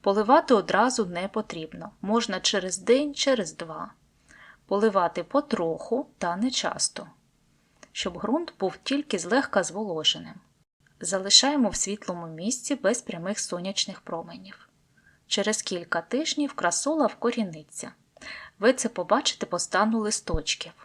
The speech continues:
Спочатку вони будуть зморщеними та прив'ялими, адже черенок без коріння бере поживні речовини та вологу з листочків.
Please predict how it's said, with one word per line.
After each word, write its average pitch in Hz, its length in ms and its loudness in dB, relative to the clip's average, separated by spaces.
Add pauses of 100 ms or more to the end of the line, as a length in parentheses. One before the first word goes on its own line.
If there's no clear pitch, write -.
(140)
Спочатку - 760 0
вони 180 320 -8
будуть 170 580 -10
зморщеними 208 840 0
та 202 280 0
прив'ялими, 170 840 -4 (640)
адже 190 280 2
черенок 202 540 2
без 170 260 0
коріння 285 520 0
бере 185 300 2
поживні 175 600 -4
речовини 170 760 -4
та 175 180 2
вологу 233 480 2
з - 80 -2
листочків. - 880 -6